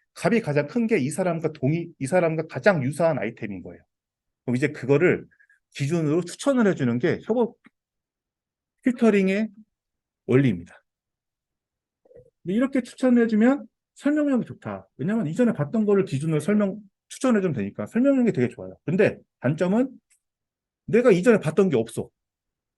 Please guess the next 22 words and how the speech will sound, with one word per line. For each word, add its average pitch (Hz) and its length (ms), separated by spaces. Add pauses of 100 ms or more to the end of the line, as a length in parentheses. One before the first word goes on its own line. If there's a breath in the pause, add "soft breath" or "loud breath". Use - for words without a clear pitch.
이러면 160 260
추천할 214 360
수가 - 180
없어요. - 300 (540)
예, 131 80
이걸 143 300
보고 120 360 (320)
콜드 285 220
스타트 - 340
문제라고 98 460
해요. 85 100 (420)
그래서 214 380 (640 loud breath)
협업 294 220
필터링은 208 560
콜드 254 240
스타트 214 260
문제가 123 320
있다라는 - 720
것도 151 300
아시고 131 240
가시면 175 380 (240)
되겠습니다. 113 440